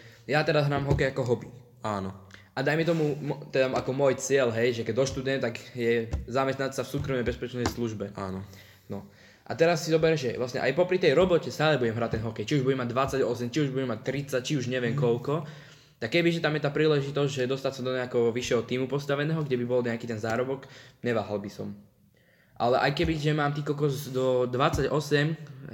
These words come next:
Speaker 1: hrať iba ako hobby,
Speaker 2: Mhm.
Speaker 1: že to nebudú žiadne zárobky, iba tam, iba do toho budem vrážať, v pohode, bral by som to. Lebo je to stále pre mňa hobby. Aj keby nemám z toho nikdy zarábať, stále to berem proste, lebo je to hobby.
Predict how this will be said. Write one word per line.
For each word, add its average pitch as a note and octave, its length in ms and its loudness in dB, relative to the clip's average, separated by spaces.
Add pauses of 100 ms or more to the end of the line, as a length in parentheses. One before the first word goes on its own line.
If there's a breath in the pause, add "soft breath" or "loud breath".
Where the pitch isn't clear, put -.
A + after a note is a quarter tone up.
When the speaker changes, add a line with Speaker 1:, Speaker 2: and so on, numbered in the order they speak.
Speaker 1:
hrať C3 320 -2
iba A#2+ 340 0
ako - 220 -6
hobby, A#2 400 -2 (120)
Speaker 2:
Mhm. A#2+ 120 -8
Speaker 1:
že A2+ 100 -4
to B2+ 120 0
nebudú B2+ 280 -2
žiadne B2+ 280 -2
zárobky, A2 520 -2
iba A#2+ 100 0
tam, A2+ 200 -2
iba A2+ 160 -2
do A2+ 240 -4
toho B2 140 -4
budem A#2+ 180 0
vrážať, A2+ 480 -2
v - 400 -20
pohode, A2 360 -2 (320)
bral A#2+ 220 -2
by A2+ 80 -2
som G#2 160 -8
to. G2+ 160 -12 (280 loud breath)
Lebo C#3 160 2
je D#3+ 100 6
to F3 80 2
stále E3+ 260 2
pre D#3 140 -2
mňa A#2 180 -2
hobby. G#2 360 -4 (320 loud breath)
Aj B2+ 160 -2
keby D#3 180 0
nemám E3+ 300 2
z D3 80 -4
toho C#3+ 80 2
nikdy D3+ 160 2
zarábať, C#3 560 2
stále C3+ 320 4
to B2 160 0
berem B2 240 0
proste, G#2 320 -6
lebo A2 160 -2
je A2+ 80 -4
to A2 80 -4
hobby. G2+ 240 -4